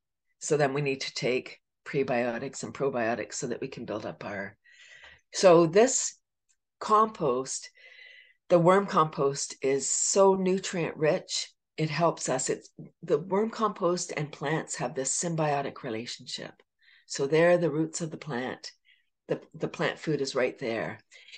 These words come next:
And I liken it to our immune system. If we have a strong immune system,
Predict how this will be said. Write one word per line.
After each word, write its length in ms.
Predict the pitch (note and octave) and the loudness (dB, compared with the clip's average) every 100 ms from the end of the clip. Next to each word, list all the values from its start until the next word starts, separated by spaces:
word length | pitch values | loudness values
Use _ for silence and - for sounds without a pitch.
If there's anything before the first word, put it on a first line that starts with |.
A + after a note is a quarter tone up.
| - | -4
And 140 | G#3 | 4
I 60 | A#3 | 6
liken 440 | A#3+ C4+ D#4+ E4 | 6 4 2 0
it 160 | C#4+ - | -4 -2
to 300 | - G#3+ G3+ | 0 6 8
our 380 | F#3 F3+ F#3 F3+ - | 10 8 6 -2 -6
immune 420 | E3+ E3 E3 F3 | -4 0 0 -2
system. 460 | - D#3+ - B2 C3+ | -4 -4 -4 -6 -8
If 200 | D#3 - | -10 -10
we 100 | C#4 | -8
have 220 | C4+ C4+ | -6 -2
a 80 | A3+ | -2
strong 480 | - - F#3+ F#3+ F#3+ | -2 0 2 2 2
immune 320 | E3+ D3+ D#3+ | 0 0 -2
system, 640 | - G3 - G#3+ A#3 C4 | -4 -6 -6 -6 -6 -8